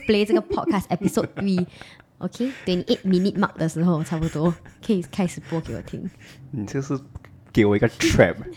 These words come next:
Speaker 2: <laughs> 你觉得你如果真的是 damn 生气啊，已经很生气，很生气啊，我 play 这个下去，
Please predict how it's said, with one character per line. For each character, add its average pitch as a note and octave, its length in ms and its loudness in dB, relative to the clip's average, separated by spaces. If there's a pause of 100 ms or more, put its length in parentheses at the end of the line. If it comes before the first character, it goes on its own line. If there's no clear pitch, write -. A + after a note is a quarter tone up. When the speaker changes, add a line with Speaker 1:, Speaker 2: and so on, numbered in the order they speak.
(140)
Speaker 2:
<laughs> - 320 -4
你 B2 100 0
觉 E3 160 4
得 C#3 180 8
你 G#2+ 200 0
如 A#2+ 140 8
果 A2+ 80 12
真 A#2 160 4
的 A2 80 2
是 A2+ 240 0 (280)
damn G#2+ 400 4
生 G2+ 260 2
气 F2+ 320 -6
啊， D2 180 -10
已 F#2 60 -10
经 A#2 180 0
很 E2 300 -8
生 F#2+ 240 -4
气， - 180 -8
很 E2 160 -8
生 F2 220 -8
气 - 180 -10
啊， - 100 -10 (520)
我 A2 180 2 (200)
play C3 200 10
这 B2 120 2
个 A#2 80 6
下 A2 180 4
去， - 260 -2